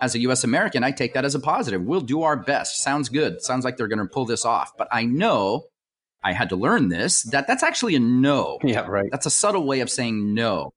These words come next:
Speaker 1: And so back to your question, first of all, observe how these conversations are going on. If you have, if anyone has an opportunity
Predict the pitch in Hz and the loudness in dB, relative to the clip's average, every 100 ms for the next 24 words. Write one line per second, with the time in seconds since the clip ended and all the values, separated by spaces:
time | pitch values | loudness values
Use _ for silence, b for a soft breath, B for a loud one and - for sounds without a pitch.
0 | - 143 143 135 - 165 147 147 143 135 | -2 2 2 2 0 2 2 2 2 0
1 | 120 180 180 - 151 143 - 247 240 - | -2 0 0 0 -2 -2 0 0 0 0
2 | 139 - 247 - 175 147 127 110 160 220 | -2 0 -2 0 0 0 0 0 0 2
3 | 202 156 139 - 131 120 - 117 120 113 | 2 0 -2 -2 -2 -2 -4 -4 -4 -4
4 | 101 104 101 98 117 143 131 104 92 143 | -4 -4 -4 -2 -2 -2 -4 -8 -4 -2
5 | 143 - 208 208 170 147 156 127 127 127 | -2 -2 -4 -2 -2 0 0 0 0 -2
6 | 104 - 170 160 110 120 | -6 -4 -2 0 -2 -4